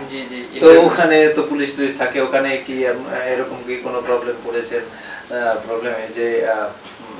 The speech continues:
Speaker 2: না, এখানে ওয়েট করতে পারবে না, আহ, ওখান থেকে পুলিশ কোনো প্রবলেম ক্রিয়েট করেছিল কিনা?
Speaker 1: জি, of course, পুলিশ প্রবলেম করছিল।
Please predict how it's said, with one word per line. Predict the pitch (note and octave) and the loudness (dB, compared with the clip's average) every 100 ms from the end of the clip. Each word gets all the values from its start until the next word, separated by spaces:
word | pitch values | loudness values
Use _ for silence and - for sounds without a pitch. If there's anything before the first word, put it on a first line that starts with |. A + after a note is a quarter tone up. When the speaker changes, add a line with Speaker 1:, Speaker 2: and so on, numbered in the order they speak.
| - | -6
Speaker 2:
না, | C3 B2+ B2 | 0 2 0
এখানে | B2 B2 A#2 A2+ | -2 -4 -4 -2
ওয়েট | A2 A#2+ A#2 B2 | -2 -2 -2 -4
করতে | C3 A#2+ B2 | -6 -6 -4
পারবে | A#2 A2+ | -2 -2
না, | A2+ | -2
আহ, | A2+ - - - - B2 B2 A#2+ | -4 -4 -12 -18 -14 -6 -4 -4
ওখান | - A#2 | -6 -8
থেকে | A#2 A#2+ - | -8 -8 -10
পুলিশ | A2+ A2+ - - | -14 -12 -14 -16
কোনো | - A2 | -14 -10
প্রবলেম | - - - - - - - | -6 -6 -6 -12 -16 -18 -18
ক্রিয়েট | - A#2 G2+ | -12 -10 -8
করেছিল | B2+ B2 B2+ - | -6 -6 -6 -10
কিনা? | - G2+ | -10 -10
Speaker 1:
জি, | C3 | -4
of | C3+ C3+ D3 | -4 -2 -2
course, | C#3+ - - C#3+ | -2 -4 -10 -4
পুলিশ | C#3+ D3 C#3+ - - - | -2 -2 -6 -10 -16 -4
প্রবলেম | C#3+ C#3 C#3+ C#3+ | 0 0 0 0
করছিল। | C#3+ C#3+ C#3 C#3 | -2 -2 -2 0